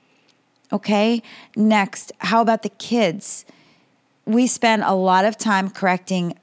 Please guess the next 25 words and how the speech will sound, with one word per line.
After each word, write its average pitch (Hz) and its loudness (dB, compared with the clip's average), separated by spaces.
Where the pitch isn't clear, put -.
bad 165 2
behavior. 165 -2
I 175 0
do 233 0
too. 220 0
All 240 6
we're 302 0
doing, 240 2
though, 254 2
is 214 -2
putting 214 0
attention 226 0
on 202 2
the 190 0
negative. 190 -2
Instead, 240 0
pay 277 -2
a 285 2
lot 269 2
more 285 2
attention 240 -2
to 214 -6
the 196 -4
positive 214 -2
behavior. 165 -4